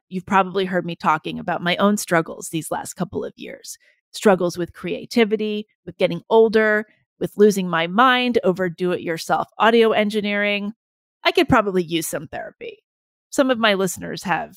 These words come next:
gently suggested as much. But honestly, I can't imagine fitting therapy into my life right now. And that's why BetterHelp is such an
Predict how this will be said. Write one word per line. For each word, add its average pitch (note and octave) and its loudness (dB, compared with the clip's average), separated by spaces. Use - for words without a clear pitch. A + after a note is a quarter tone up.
gently D#3 -4
suggested - -10
as G#2+ -12
much. - -14
But F#3+ 2
honestly, D4 0
I G#3 0
can't A#3 0
imagine F#3 -2
fitting F3+ -6
therapy D#3+ -4
into - -12
my D#3 -6
life D#3 -6
right E3 -8
now. C3+ -16
And G3+ 2
that's A3+ 2
why C#4+ 4
BetterHelp G3+ 0
is F#3 -6
such G3 0
an F#3+ -4